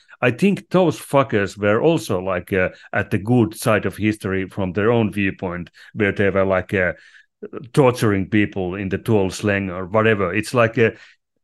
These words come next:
all, all the worst crimes, uh, against <laughs> humanity have always been perpetrated by the people who think they're in the right.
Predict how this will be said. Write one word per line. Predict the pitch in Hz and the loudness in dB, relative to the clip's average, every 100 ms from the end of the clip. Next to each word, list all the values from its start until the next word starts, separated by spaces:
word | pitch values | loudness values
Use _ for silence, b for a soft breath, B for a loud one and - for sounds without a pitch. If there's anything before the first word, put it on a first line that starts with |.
| - | -2
all, | 196 | 0
all | 202 208 | 4 4
the | 208 135 | 4 0
worst | 110 135 165 160 - _ | 0 0 2 0 -8 _
crimes, | - 143 131 117 95 - - _ _ _ | -8 -2 0 0 -2 -10 -20 _ _ _
uh, | 123 98 92 98 | -6 -2 0 0
against | 104 113 110 - - | 0 2 0 -2 -2
<laughs> | |
humanity | 117 135 110 107 101 92 B - | 0 2 2 0 -2 -4 B -2
have | 107 107 | 0 2
always | 139 131 107 95 | 2 2 2 0
been | 98 95 | -2 -2
perpetrated | - 110 101 95 98 92 90 | 2 2 2 -2 -2 -4 -4
by | - 92 | -2 -2
the | 98 | -2
people | - 110 104 92 | 0 2 2 -4
who | 90 92 90 - | -4 -4 -4 -2
think | 107 92 | -2 -2
they're | - 92 90 | -2 0 0
in | 104 | -2
the | 85 87 | -4 -2
right. | 107 104 92 - | 0 0 -2 -8